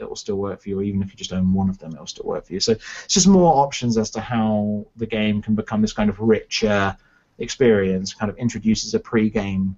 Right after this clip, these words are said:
to it, where it's not just a deck building pre-game, but also the, you know, battle laying, where you guys can kind of make a decision about where are you fighting,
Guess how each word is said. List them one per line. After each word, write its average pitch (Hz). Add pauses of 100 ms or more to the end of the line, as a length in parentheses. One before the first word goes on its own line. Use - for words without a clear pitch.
to 98
it, 92
where 98
it's -
not 110
just -
a 101
deck 117
building 98
pre-game, 101
but 101
also 98 (440)
the, 104
you 113
know, 92
battle 104
laying, 107
where 87
you 98
guys 92
can 101
kind 95
of 95
make 95
a 95
decision 101
about 98
where 104
are 95
you 95
fighting, 127